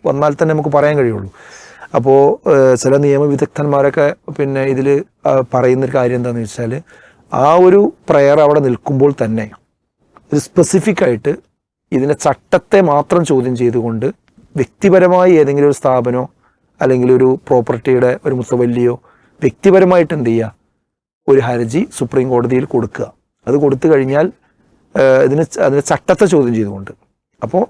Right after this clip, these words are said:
ആ ചട്ടത്തിൽ ഏറ്റവും പ്രധാനപ്പെട്ട ഒരു കാര്യമാണ് എന്ത്, ഇതിന് ഔദ്യോഗിക ഗസറ്റിൽ ഒരു വിജ്ഞാപനം പുറപ്പെടുവിച്ച് ഇട്ടായിരിക്കണം ഇത് നടപ്പാക്കേണ്ടത്. അങ്ങനെ ഒരു ഔദ്യോഗിക പിന്നെ ഗസറ്റിൽ എന്ത് ചെയ്തിട്ടില്ല,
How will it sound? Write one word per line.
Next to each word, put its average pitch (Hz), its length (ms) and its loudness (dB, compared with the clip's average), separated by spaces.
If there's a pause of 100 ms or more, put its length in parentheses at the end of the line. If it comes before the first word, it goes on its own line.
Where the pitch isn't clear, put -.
(140)
ആ 165 120 0
ചട്ടത്തിൽ 160 480 0
ഏറ്റവും 165 260 2
പ്രധാനപ്പെട്ട 147 460 0
ഒരു 135 100 0
കാര്യമാണ് 117 300 0
എന്ത്, 110 180 -4 (520)
ഇതിന് 151 260 2
ഔദ്യോഗിക 160 680 4
ഗസറ്റിൽ 143 480 -2
ഒരു 131 80 0
വിജ്ഞാപനം 147 640 -2
പുറപ്പെടുവിച്ച് 123 760 -2 (560)
ഇട്ടായിരിക്കണം 123 600 -2
ഇത് 139 120 -2
നടപ്പാക്കേണ്ടത്. 107 640 -6 (560)
അങ്ങനെ 175 320 0
ഒരു 139 340 2
ഔദ്യോഗിക 135 560 0 (600)
പിന്നെ 120 420 2
ഗസറ്റിൽ 127 480 -2
എന്ത് 120 140 -2
ചെയ്തിട്ടില്ല, 110 460 -8